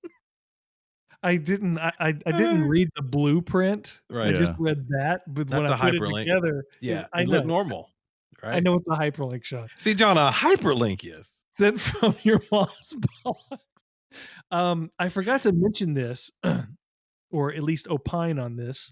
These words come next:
Speaker 2: Oh.
Speaker 1: Um, regarding the Splatoon three, when, when, when we talked about how Octo whatever expansion was, um,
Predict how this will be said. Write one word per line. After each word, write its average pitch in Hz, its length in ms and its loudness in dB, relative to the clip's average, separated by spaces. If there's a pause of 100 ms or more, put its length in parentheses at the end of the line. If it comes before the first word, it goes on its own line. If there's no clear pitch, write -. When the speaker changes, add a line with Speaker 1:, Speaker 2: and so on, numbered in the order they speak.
Speaker 2:
Oh. 320 600 -2 (760)
Speaker 1:
Um, 135 540 -4
regarding 139 420 0
the 127 80 -2
Splatoon 135 560 -4
three, 131 440 -2
when, 139 240 0
when, 127 340 -4
when 131 160 0
we 123 100 -2
talked 135 280 -2
about 131 200 -4
how 120 360 -2 (100)
Octo 131 640 2 (120)
whatever 127 600 0
expansion 127 640 -2 (540)
was, 127 340 0
um, 120 340 -2